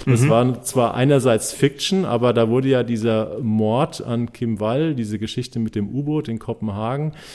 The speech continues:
Speaker 1: ähm, ja praktisch dem realen Fall komplett nachgebaut.
Speaker 2: Das heißt auch True Crime Fiction dann, glaub ich, ne? Oder hat das gar keine Klammer?
Speaker 1: Kann sein, da gibt's wahrscheinlich auch Begriffe, aber das würde ich fast auch, das ist, war eigentlich eine Krimiserie,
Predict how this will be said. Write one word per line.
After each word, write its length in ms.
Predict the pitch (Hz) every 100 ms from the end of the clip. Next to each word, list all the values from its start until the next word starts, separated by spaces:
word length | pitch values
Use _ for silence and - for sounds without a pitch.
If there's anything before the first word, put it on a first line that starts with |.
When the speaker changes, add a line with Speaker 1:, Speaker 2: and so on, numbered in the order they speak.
| - - -
Speaker 1:
ähm, 460 | 120 120 117 120 113
ja 280 | 113 117 - - - _ _ -
praktisch 720 | 113 117 - 127 - - - _ _ -
dem 240 | 113 123 117
realen 600 | 104 104 98 107 123 117
Fall 540 | - 110 117 127 135 -
komplett 480 | - 107 110 113 104
nachgebaut. 800 | 92 98 - 113 98 92 92 - -
Speaker 2:
Das 180 | 107
heißt 200 | 139 175
auch 120 | 135 -
True 180 | 135 107
Crime 300 | - 113 107
Fiction 400 | 120 - - 104
dann, 160 | 98
glaub 240 | 98 95 95
ich, 140 | 101
ne? 180 | 127 170
Oder 300 | 127 113 107 -
hat 160 | 123
das 80 | 120
gar 140 | 117 113
keine 160 | 104
Klammer? 280 | 98 110 117
Speaker 1:
Kann 140 | 110
sein, 380 | 98 101 110 117
da 100 | 110
gibt's 260 | 101 107 -
wahrscheinlich 440 | 101 110 104 104
auch 180 | 98 110
Begriffe, 680 | 107 - - 113 - 117 101
aber 340 | 104 110 113
das 180 | 123 -
würde 160 | 120 127
ich 140 | -
fast 400 | - 127 127 -
auch, 480 | 110 120 113 - 110
das 200 | 107 -
ist, 140 | 107
war 240 | 98 110 107
eigentlich 340 | 120 135 123
eine 80 | 117
Krimiserie, 960 | - 123 147 139 131 131 135 139 143